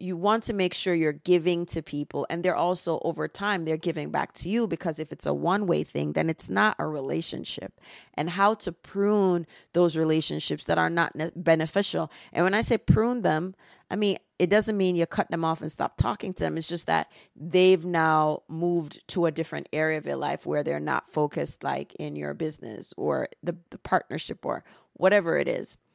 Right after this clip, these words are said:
Another element of n-, building and nurturing the right relationship are accountability friends, you know, friends who are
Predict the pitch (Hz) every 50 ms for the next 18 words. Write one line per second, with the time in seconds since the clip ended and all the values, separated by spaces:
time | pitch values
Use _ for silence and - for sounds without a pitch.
0 | _ _ - - 196 - _ 190 196 202 202 208 190 196 196 196 185 - - _
1 | _ - 190 214 226 240 226 208 185 170 - - 165 165 147 160 - _ _ _
2 | _ _ _ _ - 156 160 160 - 101 147 180 185 185 190 180 185 170 165 160
3 | 160 156 156 151 156 - - 160 151 143 143 143 139 135 127 - - - 127 139
4 | 165 165 - 180 - - 156 - 147 143 147 - - - 185 190 202 208 175 185
5 | 165 180 202 208 175 151 135 143 - - - 127 - - - 58 - _ - -
6 | - 160 160 156 147 151 151 - - - _ _ - 170 185 196 202 190 - -
7 | 190 208 208 190 180 - - 160 160 156 151 147 147 156 -